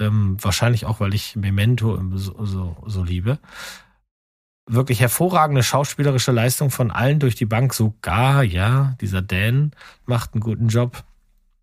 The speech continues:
Äh, untermalt von der genialen Musik von Mogwai. Der Soundtrack ist wirklich gut. Und atemberaubende Optik.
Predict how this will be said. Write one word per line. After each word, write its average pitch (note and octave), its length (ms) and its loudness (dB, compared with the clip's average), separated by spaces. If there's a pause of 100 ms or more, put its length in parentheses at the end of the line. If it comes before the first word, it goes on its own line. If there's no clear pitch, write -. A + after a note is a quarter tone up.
(340)
Äh, A2+ 300 6
untermalt B2+ 760 4
von B2+ 260 2
der A#2 240 4
genialen A2 580 4
Musik A#2+ 420 0
von A2 120 0
Mogwai. B2+ 460 2
Der A2 140 0
Soundtrack C3 520 -2
ist F#2+ 300 -4
wirklich B2+ 360 0
gut. A2+ 360 -6 (840)
Und A#2 1040 2 (300)
atemberaubende C3+ 640 2
Optik. - 680 -2